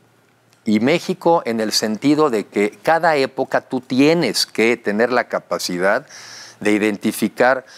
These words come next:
cuáles son las políticas que más le convienen a los mexicanos para prosperar. En general, y eso creo que sigo siendo desde hace mucho tiempo en ese sentido consistente, sí,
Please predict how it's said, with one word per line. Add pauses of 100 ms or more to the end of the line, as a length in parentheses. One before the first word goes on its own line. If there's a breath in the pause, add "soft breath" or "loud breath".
(180 loud breath)
cuáles
son
las
políticas
que
más
le
convienen (100)
a
los
mexicanos
para
prosperar. (800 loud breath)
En
general,
y
eso
creo
que
sigo
siendo
desde
hace
mucho
tiempo
en
ese
sentido
consistente, (160 loud breath)
sí,